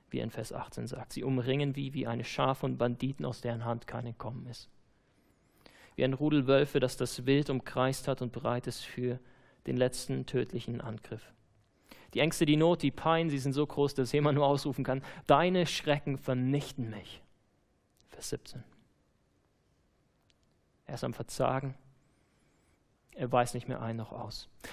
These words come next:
Und auch diejenigen, die ihm einst nahe standen, haben sich inzwischen von ihm abgewendet. „Meine Freunde hast du mir entfremdet, du hast mich ihnen zum Abscheu gemacht“, Vers neun.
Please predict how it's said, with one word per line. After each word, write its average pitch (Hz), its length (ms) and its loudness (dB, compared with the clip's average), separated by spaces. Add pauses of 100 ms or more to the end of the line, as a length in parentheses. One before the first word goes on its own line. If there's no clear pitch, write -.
Und 170 120 6
auch 185 120 10
diejenigen, 190 440 6
die 156 100 2
ihm 175 100 2
einst 151 260 4
nahe 165 260 4
standen, 135 520 -2 (840)
haben 135 180 0
sich 127 100 -2
inzwischen 131 360 -4
von 127 180 -2
ihm 120 100 -2
abgewendet. 117 400 -4
„Meine 151 240 8
Freunde 185 460 6
hast - 160 0
du - 20 0
mir 156 160 0
entfremdet, 147 540 0
du 165 120 0
hast 165 220 0
mich 160 160 -2
ihnen 139 220 -2
zum 143 280 -2
Abscheu - 540 2
gemacht“, 113 460 -6
Vers - 260 -14
neun. 113 240 -8